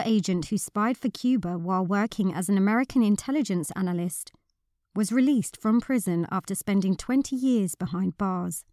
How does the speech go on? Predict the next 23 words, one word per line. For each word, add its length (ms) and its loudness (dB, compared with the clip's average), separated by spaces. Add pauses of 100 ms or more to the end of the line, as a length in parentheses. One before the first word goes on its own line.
(600)
By 100 2
the 120 4
time 260 2
of 100 2
her 240 2
arrest 400 0
in 140 2
two 160 0
thousand 340 2
and 160 6
one, 280 2 (240)
she 180 0
had 120 2
spent 300 0
close 300 -2
to 100 -2
two 240 0
decades 540 -2
divulging 640 2
secrets 680 -4
about 320 -2
American 440 2
operations 960 -2